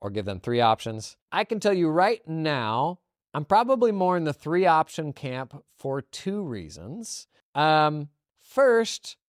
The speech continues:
is I think three options, I don't think, three options gives clients, uh, an aspect of choice or flexibility. It's like this illusion of choice. And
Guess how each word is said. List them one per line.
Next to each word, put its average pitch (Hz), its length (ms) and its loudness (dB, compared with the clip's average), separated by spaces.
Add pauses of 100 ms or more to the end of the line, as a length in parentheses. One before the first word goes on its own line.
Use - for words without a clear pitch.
(320)
is 180 460 2 (180)
I 175 200 4
think 359 440 -12
three 208 400 -4
options, 165 460 0
I 214 80 -8
don't 214 180 -6
think, 123 260 -8 (480)
three 302 200 0
options 208 440 2
gives 165 720 0 (340)
clients, 147 720 -2 (400)
uh, 123 440 2 (380)
an 139 160 -2
aspect 143 640 0
of 107 420 -4
choice - 440 -16
or 104 100 -10
flexibility. 82 640 -6
It's - 100 -10
like 117 180 0
this 131 180 -2
illusion 123 640 -2 (160)
of 90 160 -12
choice. - 500 -16 (340)
And 147 560 0